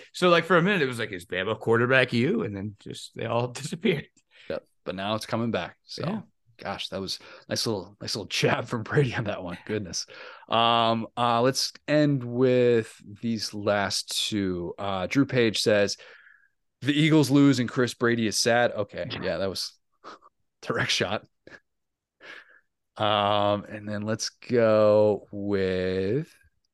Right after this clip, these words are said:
Speaker 2: uh, Laura Doyle says, "U S C over L S U by fifteen plus. If you know, you know."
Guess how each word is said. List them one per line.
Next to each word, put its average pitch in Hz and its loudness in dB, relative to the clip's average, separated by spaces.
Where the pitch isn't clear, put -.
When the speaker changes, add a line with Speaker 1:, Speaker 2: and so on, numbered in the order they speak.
Speaker 2:
uh, 101 0
Laura 127 4
Doyle 120 6
says, 104 2
"U 147 6
S 143 4
C 131 4
over 127 2
L 120 2
S - -4
U 120 -2
by 113 2
fifteen 110 -4
plus. - 0
If 107 -6
you 107 -2
know, 107 2
you 101 0
know." 92 -4